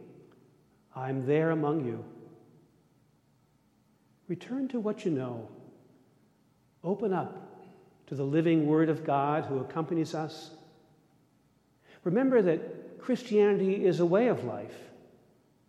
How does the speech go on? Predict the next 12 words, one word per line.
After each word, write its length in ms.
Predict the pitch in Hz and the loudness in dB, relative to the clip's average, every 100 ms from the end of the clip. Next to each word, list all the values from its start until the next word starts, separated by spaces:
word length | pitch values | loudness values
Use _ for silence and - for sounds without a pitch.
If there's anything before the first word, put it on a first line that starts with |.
| _ _ _ _ | _ _ _ _
Practice 560 | - 233 - - 117 - | -12 -12 -12 -14 -12 -10
what 180 | 131 139 | -8 -4
you 60 | |
believe. 720 | 147 147 196 143 107 - - - - - _ _ _ _ _ _ _ - | -2 0 0 -2 -6 -12 -18 -20 -20 -20 _ _ _ _ _ _ _ -12
Show 280 | - 175 | 2 2
kindness 600 | 165 - 180 214 165 131 | 2 -4 -2 0 0 -4
to 120 | - - | -8 -12
strangers. 840 | - 185 233 131 113 - - - - - _ _ _ _ _ _ _ | -6 -4 -4 -6 -10 -14 -18 -20 -20 -20 _ _ _ _ _ _ _
Pray 260 | 190 240 | 0 0
for 160 | 240 143 | 0 -4
each 160 | 113 110 | -6 -10
other. 240 | 110 | -14